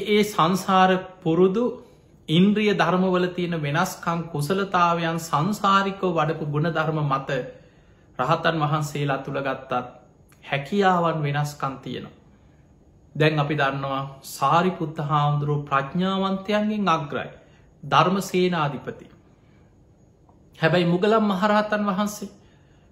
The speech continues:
උන්වහන්සේ ඉරිදිමතුන්ගෙන් අග්‍රයි. උන්වහන්සේට මහා පුදුම ඉරිදිමේ හැකියාවක් තිබුණ.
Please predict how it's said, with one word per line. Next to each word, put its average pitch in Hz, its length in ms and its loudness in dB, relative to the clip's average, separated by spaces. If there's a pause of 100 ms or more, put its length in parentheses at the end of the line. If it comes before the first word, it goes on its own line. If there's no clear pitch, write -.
(720)
උන්වහන්සේ 185 680 2 (760)
ඉරිදිමතුන්ගෙන් 202 920 2
අග්‍රයි. - 420 -2 (680)
උන්වහන්සේට 175 600 0
මහා 170 340 2
පුදුම 160 340 -4
ඉරිදිමේ 151 520 -4
හැකියාවක් 143 640 -4
තිබුණ. - 320 -14